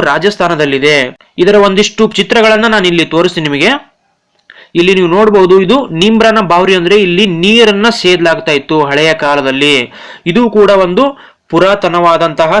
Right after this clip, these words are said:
ಸ್ಮಾರಕ. ಯಾಕೆ ಪುರಾತನವಾದ ಸ್ಮಾರಕ? ಪುರಾತನವಾದ ಸ್ಮಾರಕ ಅನ್ನೋದಕ್ಕೆ ಏನು ಕ್ರೈಟೀರಿಯಾಸ್ ಇದೆ ಅಂದ್ರೆ, ಪುರಾತನ ಸ್ಮಾರಕ ಅನ್ನೋದಕ್ಕೆ ಹೇಗೆ ವಿಂಗಡಣೆ ಮಾಡ್ಲಾಗತ್ತೆ, ಅದು ಎಷ್ಟು ವರ್ಷ ಹಳೆಯದಾಗಿರ್ಬೋದು ಅನ್ನೋದನ್ನ ಮುಂದೆ ಹೇಳ್ತೀನಿ ನಿಮಗೆ. ಇಲ್ಲಿ ನೀವು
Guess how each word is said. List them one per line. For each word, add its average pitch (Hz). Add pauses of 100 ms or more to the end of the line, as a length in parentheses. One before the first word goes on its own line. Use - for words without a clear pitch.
ಸ್ಮಾರಕ. 151 (220)
ಯಾಕೆ 226
ಪುರಾತನವಾದ 185
ಸ್ಮಾರಕ? 165 (540)
ಪುರಾತನವಾದ 202 (100)
ಸ್ಮಾರಕ 175 (120)
ಅನ್ನೋದಕ್ಕೆ 180 (180)
ಏನು 196 (420)
ಕ್ರೈಟೀರಿಯಾಸ್ 196
ಇದೆ 160
ಅಂದ್ರೆ, 156 (680)
ಪುರಾತನ 208 (120)
ಸ್ಮಾರಕ 190
ಅನ್ನೋದಕ್ಕೆ 185 (440)
ಹೇಗೆ 220
ವಿಂಗಡಣೆ 185
ಮಾಡ್ಲಾಗತ್ತೆ, 165
ಅದು 156 (100)
ಎಷ್ಟು 151
ವರ್ಷ 185 (160)
ಹಳೆಯದಾಗಿರ್ಬೋದು 156 (640)
ಅನ್ನೋದನ್ನ 160 (140)
ಮುಂದೆ 208
ಹೇಳ್ತೀನಿ 170
ನಿಮಗೆ. 139 (600)
ಇಲ್ಲಿ 185
ನೀವು 208